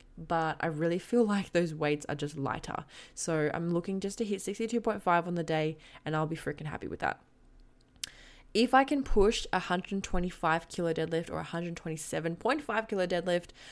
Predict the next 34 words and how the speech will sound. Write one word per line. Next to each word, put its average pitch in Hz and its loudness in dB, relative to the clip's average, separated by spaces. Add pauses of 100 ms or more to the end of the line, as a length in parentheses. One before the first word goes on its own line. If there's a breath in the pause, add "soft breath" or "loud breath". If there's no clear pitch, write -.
(680 loud breath)
this 175 0
will 226 0
get - -2
me 185 0
a 175 -2
total, 165 2 (520)
you 160 -2
know, 151 -2
with 156 -4
all 156 -2
my 160 -4
other 160 -6
lifts 160 -6
as 165 -8
well, 170 -6 (520 loud breath)
a 185 -2
total 185 4
of 175 0
seven, 175 -2
three 214 4
hundred 196 0
and 170 -2
seven 165 -2
kilos. - -8
So - -2
I'm 175 -4
pretty 220 -2
excited. - -6 (300 loud breath)
So 175 2
your 180 4
total 220 4
is 180 0
the 175 -2 (260)
amount 170 0